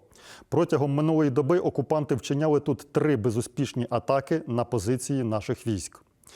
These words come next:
Водночас українські воїни продовжують активними діями завдавати російським військам втрат у живій силі та техніці,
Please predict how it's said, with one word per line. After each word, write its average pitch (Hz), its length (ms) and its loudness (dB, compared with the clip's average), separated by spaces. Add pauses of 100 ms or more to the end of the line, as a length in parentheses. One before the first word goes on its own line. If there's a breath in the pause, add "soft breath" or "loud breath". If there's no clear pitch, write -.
(260 loud breath)
Водночас 151 500 0
українські 151 480 0
воїни 139 340 2
продовжують 135 680 0
активними 131 580 0
діями 123 400 0
завдавати 127 540 0
російським 123 500 -2
військам 120 400 -2
втрат 131 380 -2
у 123 80 -2
живій 120 240 -2
силі 123 300 0
та 107 140 -4
техніці, 139 560 -2